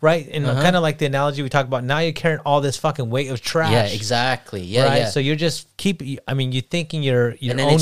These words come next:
Speaker 2: it's
Speaker 1: it.
Speaker 2: dragging you. It's
Speaker 1: Yeah.
Speaker 2: dragging you. There you go.
Speaker 1: Yeah,
Speaker 2: That's
Speaker 1: good.
Speaker 2: the analogy. Yeah,
Speaker 1: Yeah,
Speaker 2: yeah.
Speaker 1: okay, good. N-, number five, uh, recognize when your cr-, when your grudge comes out of a,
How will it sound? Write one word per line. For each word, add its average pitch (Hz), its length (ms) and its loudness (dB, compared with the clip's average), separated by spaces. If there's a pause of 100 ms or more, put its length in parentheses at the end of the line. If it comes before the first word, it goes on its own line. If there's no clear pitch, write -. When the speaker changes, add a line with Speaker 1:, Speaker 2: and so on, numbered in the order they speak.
Speaker 2:
it's 131 80 0
Speaker 1:
it. 127 40 4
Speaker 2:
dragging 151 440 2
you. 98 220 -2
It's 101 180 -6
Speaker 1:
Yeah. 127 80 0
Speaker 2:
dragging 135 420 4
you. 92 120 -8
There 120 200 0
you 147 140 0
go. 101 320 -4
Speaker 1:
Yeah, 165 220 2
Speaker 2:
That's 120 100 -6
Speaker 1:
good. 185 180 6
Speaker 2:
the 147 60 4
analogy. 139 380 -2
Yeah, 147 200 0
Speaker 1:
Yeah, 151 140 0
Speaker 2:
yeah. 135 60 -4
Speaker 1:
okay, 165 120 -2
good. 160 260 0
N-, 151 120 0
number 175 140 4
five, 139 380 2 (640)
uh, 120 280 2
recognize 175 480 0
when 160 80 -2
your 131 160 -2 (100)
cr-, - 400 -4
when 127 180 -4
your 120 100 -2
grudge 151 580 4
comes 131 280 -2
out 131 160 4
of 123 180 2
a, 117 380 2